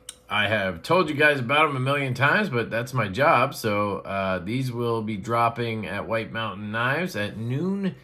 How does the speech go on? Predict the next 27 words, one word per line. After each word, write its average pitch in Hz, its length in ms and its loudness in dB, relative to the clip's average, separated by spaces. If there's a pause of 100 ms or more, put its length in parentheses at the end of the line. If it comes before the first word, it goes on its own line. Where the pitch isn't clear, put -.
(480)
Eastern 180 720 0
time 127 640 0
on 190 320 0
the 170 120 2
twenty-second 151 1080 2 (320)
of 139 260 6
March. 143 600 4 (540)
There'll 123 100 2
be 143 120 2
one 165 280 2
seventy-five 165 720 4
retail. 185 500 2
Use 156 200 -2
the 147 60 -16
code 147 320 0
Lefty 139 380 4
ten. 156 300 2
There'll 156 120 -4
be 139 120 0
a - 60 2
hundred 151 260 2
and 131 140 -4
fifty-seven 143 720 -2
dollars 131 380 4
out 147 240 2
the 92 100 -6
door. 113 600 -2